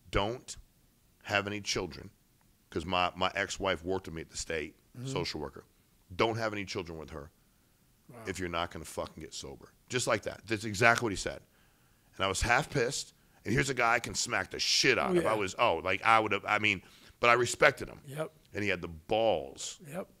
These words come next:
Speaker 1: to tell me what I needed to hear.
Speaker 2: Yep.
Speaker 1: Had he not pulled me aside and had that conversation, I could have been, uh, dead in a car accident.
Speaker 2: Yep.
Speaker 1: In jail. But that's what shook me.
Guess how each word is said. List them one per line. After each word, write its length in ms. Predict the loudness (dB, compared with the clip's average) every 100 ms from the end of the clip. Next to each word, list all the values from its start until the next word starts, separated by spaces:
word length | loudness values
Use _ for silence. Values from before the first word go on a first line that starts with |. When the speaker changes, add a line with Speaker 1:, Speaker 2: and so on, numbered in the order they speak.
| -14
Speaker 1:
to 80 | -4
tell 180 | -2 0
me 80 | -2
what 140 | -4
I 80 | -4
needed 260 | -6 -8 -10
to 60 |
hear. 280 | -10 -12 -14 _ -20
Speaker 2:
Yep. 160 | -18 -20 -8
Speaker 1:
Had 220 | -4 -2
he 100 | -2
not 200 | -4 -2
pulled 160 | -2 -2
me 60 |
aside 200 | -4 -4
and 80 | -4
had 80 | -4
that 80 | -6
conversation, 600 | -8 -8 -6 -6 -8 -12 -18 _ _ _ _ -10
I 60 |
could 80 | -6
have 80 | -4
been, 120 | -2
uh, 120 | -2 -4 -2
dead 140 | -2
in 80 | -2
a 40 |
car 240 | -2 0 0
accident. 380 | -2 -10 -14 -18 -20
Speaker 2:
Yep. 200 | -14 -14 -16 _ _ _ _ -10
Speaker 1:
In 160 | -8 -2
jail. 400 | -2 -2 -4 -12 _ _ _ _ _ _ _ -4
But 160 | -2 4
that's 280 | 4 4 -2
what 120 | 0
shook 320 | 2 2 -2
me. 180 | -12